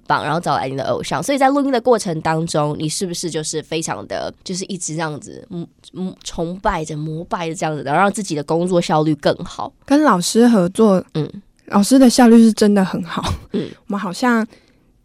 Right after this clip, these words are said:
Speaker 2: 才花，就是主 vocal 才花大概两个小时，
Speaker 1: 啊。
Speaker 2: 就直接就录完了。
Speaker 1: 真假？两个小时十首都录完哦？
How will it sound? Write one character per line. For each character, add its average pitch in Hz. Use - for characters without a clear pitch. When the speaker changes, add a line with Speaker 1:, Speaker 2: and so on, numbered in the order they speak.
Speaker 2:
才 208
花， 214
就 254
是 254
主 196
vocal 190
才 202
花 214
大 214
概 208
两 190
个 185
小 190
时， 175
Speaker 1:
啊。 233
Speaker 2:
就 233
直 196
接 196
就 196
录 196
完 -
了。 220
Speaker 1:
真 320
假？ 302
两 233
个 247
小 254
时 190
十 226
首 220
都 185
录 202
完 160
哦？ -